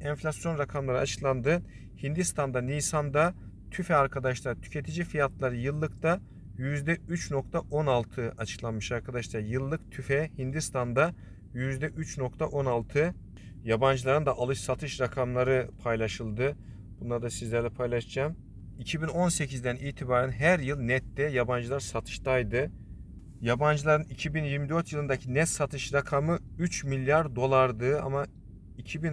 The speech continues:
on sekizden itibaren ilk kez bu yıl yabancılar nette alımdalar arkadaşlar. İki bin yirmi beş yılında yabancıların net alış rakamı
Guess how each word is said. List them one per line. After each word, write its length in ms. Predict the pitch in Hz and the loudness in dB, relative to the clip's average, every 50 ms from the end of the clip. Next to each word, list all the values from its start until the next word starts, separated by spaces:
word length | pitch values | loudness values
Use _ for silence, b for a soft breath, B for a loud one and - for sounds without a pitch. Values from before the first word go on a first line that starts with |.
| - - - | -4 -4 -4
on 180 | 139 151 185 185 | 0 0 2 0
sekizden 520 | 175 - - 139 - 139 127 120 127 131 | 0 -2 -4 -6 -6 -4 -4 -2 -2 -2
itibaren 420 | 151 139 - - 123 131 127 123 - - | -2 -4 -4 -2 0 2 2 2 0 -2
ilk 240 | 160 185 190 - - | -2 -2 -2 -2 -2
kez 400 | - - 143 156 151 147 131 131 | 0 0 0 0 0 -2 -6 -4
bu 100 | 147 156 | -2 0
yıl 200 | 135 135 147 170 | 2 0 0 2
yabancılar 580 | 127 127 123 127 127 123 123 117 139 135 131 | 2 0 2 2 2 0 0 0 -2 0 0
nette 300 | 127 127 127 - - - | 0 0 0 -2 -4 -6
alımdalar 520 | - - 127 120 123 123 120 127 120 113 107 | -4 -2 -2 -2 -2 0 0 0 2 2 2
arkadaşlar. 520 | 107 104 - 110 104 107 107 - - - - | 2 0 0 -2 -4 -4 -4 -4 -6 -8 -8
İki 200 | - - - 143 | -8 -6 -6 -4
bin 100 | 139 139 | -4 -2
yirmi 180 | 131 127 127 127 | -2 -2 0 2
beş 220 | 147 156 151 - | 2 2 2 0
yılında 400 | - 120 117 117 113 127 143 156 B B B B B B B B | -4 -4 -2 0 2 4 2 2 B B B B B B B B
yabancıların 800 | 107 117 123 131 139 135 131 127 120 127 127 127 151 170 175 B B B B B B B B B - | 0 0 2 2 2 2 2 2 2 4 4 4 4 0 -2 B B B B B B B B B 0
net 360 | 113 135 160 170 - - - - | 2 4 4 4 2 -4 -8 -4
alış 340 | - 123 135 165 - - - | -4 -2 -2 -2 -2 -2 0
rakamı 480 | 131 127 127 - 139 131 131 143 170 | 0 0 0 0 -2 0 2 2 0